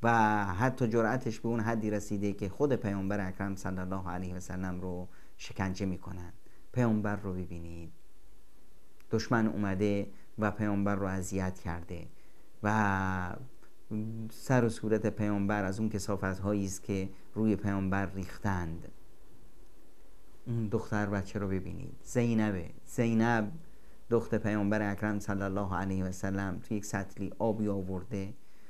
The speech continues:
و داره اون کثافت‌ها و، اه، خاک و، اه، گل و اینایی که روی سر پیامبر ریختن رو داره تمیز می‌کنه. اشک بر گونه‌های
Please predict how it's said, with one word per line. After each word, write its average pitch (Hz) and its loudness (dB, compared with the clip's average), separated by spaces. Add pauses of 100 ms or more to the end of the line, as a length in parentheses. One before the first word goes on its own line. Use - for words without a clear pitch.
(180)
و 117 8
داره 113 6
اون 117 2
کثافت‌ها 107 2
و، 101 0 (500)
اه، 107 4
خاک 110 6
و، 98 2 (420)
اه، 104 4 (680)
گل 127 8
و 117 8
اینایی 110 4
که 113 -2
روی 110 4
سر 104 0
پیامبر 101 0
ریختن 98 -2
رو 95 -2 (100)
داره 98 -2
تمیز 92 -4
می‌کنه. 87 -8 (1300)
اشک 123 4
بر 107 4
گونه‌های 101 0